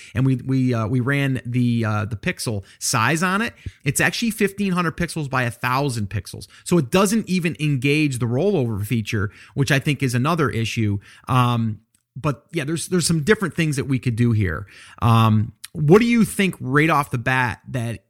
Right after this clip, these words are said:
uh, he could do with this image? And just to let people know too, like, there's four different, um, products that come in this. So it's like a bundle. So Chris, what would you do here? What would,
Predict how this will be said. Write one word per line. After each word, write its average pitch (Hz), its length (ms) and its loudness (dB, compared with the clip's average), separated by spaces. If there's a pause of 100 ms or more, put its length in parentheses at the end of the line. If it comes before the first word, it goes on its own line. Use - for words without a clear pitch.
uh, 117 140 -8
he 117 180 -2
could 120 220 -4
do 127 200 2
with 117 220 0
this 110 220 -4
image? 117 200 -2
And 185 140 2
just 247 260 2
to 277 60 -2
let 247 220 0
people 190 240 -2
know 156 200 0
too, 139 320 2 (220)
like, 151 220 2
there's 202 200 6
four 247 540 2
different, 190 640 -2 (580)
um, 139 380 0
products 160 540 2
that - 240 -4
come 170 240 -2
in 160 160 -2
this. 127 160 -2
So 123 100 -2
it's - 120 -6
like 170 160 -2
a 127 40 0
bundle. 123 520 -2 (560)
So 135 280 0
Chris, 170 320 -2
what 151 140 -4
would 190 160 0
you 180 100 0
do 147 200 2
here? 120 200 2
What 113 140 0
would, 143 160 -6